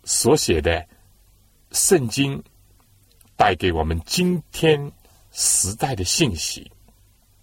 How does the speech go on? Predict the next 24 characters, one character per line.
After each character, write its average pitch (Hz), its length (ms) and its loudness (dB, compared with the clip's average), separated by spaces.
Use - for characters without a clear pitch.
我 101 100 4
在 98 420 4
美 95 120 4
国 113 140 2
读 98 180 -4
书 175 240 -2
的 165 80 4
时 - 140 -4
候， 90 220 4
在 147 140 2
我 92 120 -2
们 82 60 -6
的 101 80 0
大 113 240 0
学 90 180 -4
就 101 180 0
有 76 160 -2
一 92 140 -6
个 87 360 0
专 139 240 2
门 87 240 -4
的 85 200 0
一 110 80 -2
个 87 280 2